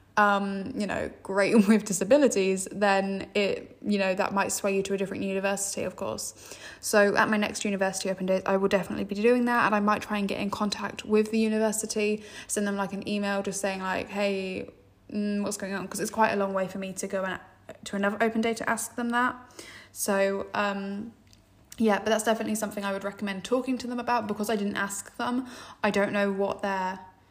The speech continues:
where they stand on it and how they manage and how they support us.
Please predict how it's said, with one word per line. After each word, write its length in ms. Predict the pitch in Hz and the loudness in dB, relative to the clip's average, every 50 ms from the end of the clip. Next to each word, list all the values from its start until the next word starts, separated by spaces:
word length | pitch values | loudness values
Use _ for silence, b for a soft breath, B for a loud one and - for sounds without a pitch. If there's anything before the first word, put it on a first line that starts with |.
| b b b _ | b b b _
where 180 | 220 214 208 | 4 4 6
they 120 | 202 208 196 | 6 2 0
stand 420 | 196 - - 196 202 202 208 214 | 0 -4 -6 -4 -4 -4 -4 -4
on 80 | 233 240 | -4 -4
it 220 | 247 254 254 - - | -4 -4 -4 -6 -6
and 200 | 202 202 202 185 | -8 -8 -8 -8
how 500 | - - 202 196 196 190 196 190 190 - - | -10 -10 -8 -6 -6 -6 -6 -6 -8 -8 -6
they 160 | 202 190 190 | -6 -4 -4
manage 440 | 185 190 208 226 233 233 233 233 226 | -4 -2 -2 -2 -2 -2 -4 -4 -4
and 120 | 220 202 | -4 -4
how 100 | 185 190 | -4 -4
they 140 | 190 190 190 | -4 -4 -4
support 320 | 185 - 185 - 226 226 - | -4 -8 -8 -4 -2 0 0
us. 360 | 233 240 240 226 - - | 0 0 -2 -4 -8 -12